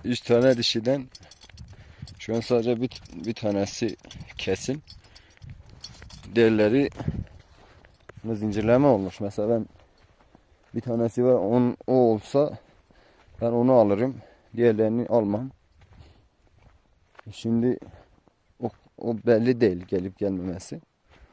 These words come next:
Bir tane daha var. <laughs> O zaten büyük ihtimalle burada durmayacak. O kesin gider. Onun yavrularını falan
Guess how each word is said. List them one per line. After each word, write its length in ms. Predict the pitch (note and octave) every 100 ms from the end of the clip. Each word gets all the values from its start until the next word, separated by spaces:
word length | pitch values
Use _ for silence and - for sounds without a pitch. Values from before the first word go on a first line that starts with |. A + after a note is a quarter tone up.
| _ _ _ _ _ _ _ _ _ _ _ -
Bir 100 | A2+
tane 320 | B2 C3 C3
daha 260 | B2+ B2+
var. 200 | A2 B2+ B2+
<laughs> 60 | A2 - - G2 G#2 - _ _ _ _ _ - _ _ A#2+
O 80 |
zaten 460 | A#2 A#2 B2 C3 G#2+ - - - - _ _ - -
büyük 220 | A#2 G#2+
ihtimalle 520 | A2 A2+ A2 A2 G#2+
burada 280 | G#2+ A2 G#2+
durmayacak. 460 | G#2+ F#2+ F2+ G2+ - - - _ - _ _ _ _ _ _ - _ -
O 40 |
kesin 440 | G2+ - G2 G#2+ F#2+
gider. 360 | F2+ G2+ - - _ _ _ - - _ _ _ -
Onun 400 | G2 G#2 G#2 G#2+
yavrularını 580 | G#2+ G#2+ G#2 G#2 G#2 A2
falan 420 | A2 G#2 G#2 G#2